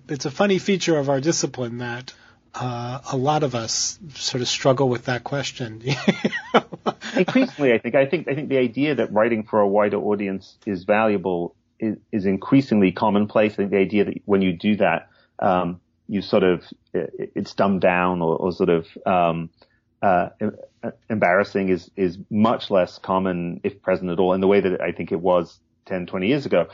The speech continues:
Speaker 2: Um, on the other hand, I think a kind of picture of what to expect in people's professions if they're going to be thinking about public philosophy, we haven't really adapted to that.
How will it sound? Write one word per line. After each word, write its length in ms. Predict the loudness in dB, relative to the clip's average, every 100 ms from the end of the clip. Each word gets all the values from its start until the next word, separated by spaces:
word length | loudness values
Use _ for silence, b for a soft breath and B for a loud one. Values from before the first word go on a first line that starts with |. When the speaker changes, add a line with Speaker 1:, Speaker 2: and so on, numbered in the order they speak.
| B B _
Speaker 2:
Um, 320 | 0 0 -2 -4
on 120 | -2 2
the 100 | 4
other 140 | 4
hand, 160 | 0 -2
I 60 |
think 340 | -2 -6 -8 -10 _ _ _ _ _ -12
a 60 |
kind 160 | -6 -8
of 100 | -4
picture 300 | -6 -2 -4
of 100 | -4 -8 -12
what 420 | -6 2 2 2
to 100 | -4
expect 600 | -6 -6 -2 -2 -2 -16 -10
in 120 | -10
people's 340 | -8 -6 -6
professions 560 | -4 -2 0 0 -4 0
if 120 | 0 -2 -8
they're 200 | -2 2
going 240 | 2 0
to 80 | -4
be 80 | -10
thinking 380 | -4 -2 -2 -2
about 200 | 0 0
public 340 | -2 -2 -4
philosophy, 460 | 0 0 -2 -6 -4
we 140 | 0
haven't 260 | 2 0 0
really 280 | 0 2 0
adapted 440 | 0 -2 -4 -8
to 80 | -2
that. 240 | -2 -2